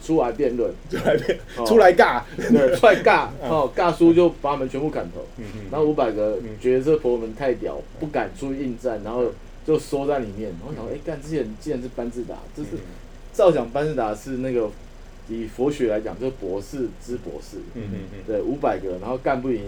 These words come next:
Speaker 1: 一个婆罗门，然后在那边串的时候，
Speaker 2: 嗯。
Speaker 1: 然后就，
Speaker 2: 嗯。
Speaker 1: 呃，就，哦，这时候就是神奇故事的开头。
Speaker 2: 嗯，嗯，嗯。
Speaker 1: 然后就一个，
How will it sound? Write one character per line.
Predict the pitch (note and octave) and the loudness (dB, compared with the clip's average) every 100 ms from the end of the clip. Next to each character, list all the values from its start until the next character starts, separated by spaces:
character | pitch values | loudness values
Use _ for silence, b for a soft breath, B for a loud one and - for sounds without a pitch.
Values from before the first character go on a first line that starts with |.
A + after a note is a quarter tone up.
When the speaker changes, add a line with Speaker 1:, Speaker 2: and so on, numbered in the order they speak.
| G#2 | -4
Speaker 1:
一 | |
个 | A2+ | -4
婆 | G2 G2+ | -4 -6
罗 | F#2+ | -8
门， | E2+ - | -10 -12
然 | F#2+ | -10
后 | A#2 | -6
在 | C3+ | -4
那 | B2+ | -4
边 | B2 | -6
串 | A#2+ C#3+ G#2+ | -4 -4 -4
的 | |
时 | G2 | -4
候， | G#2+ G#2 | -6 -6
Speaker 2:
嗯。 | |
Speaker 1:
然 | G#2+ | -6
后 | |
就， | A2 A#2 G#2 - - - - E2+ | -4 -4 -4 -10 -18 -18 -16 -12
Speaker 2:
嗯。 | |
Speaker 1:
呃， | E2+ E2 - | -12 -12 -6
就， | A#2+ A2 F2+ E2+ - - | -4 -2 -4 -12 -16 -18
哦， | F#2+ E2+ - | -14 -14 -6
这 | C#3+ | -4
时 | C#3 | -2
候 | C3+ | -2
就 | B2+ C3+ | -2 -2
是 | |
神 | C3+ A2+ | -4 -6
奇 | G#2+ A2+ | -4 -4
故 | A2 A2+ | -4 -6
事 | A2+ | -4
的 | G2 | -6
开 | F#2+ F2+ | -6 -10
头。 | - - B2 | -12 -14 -12
Speaker 2:
嗯， | G#2+ G#2 | -10 -10
嗯， | G2 G2+ | -12 -14
嗯。 | F#2+ | -8
Speaker 1:
然 | G#2+ | -6
后 | |
就 | G#2+ C#3 | -2 0
一 | C3 | 4
个， | A#2+ | 2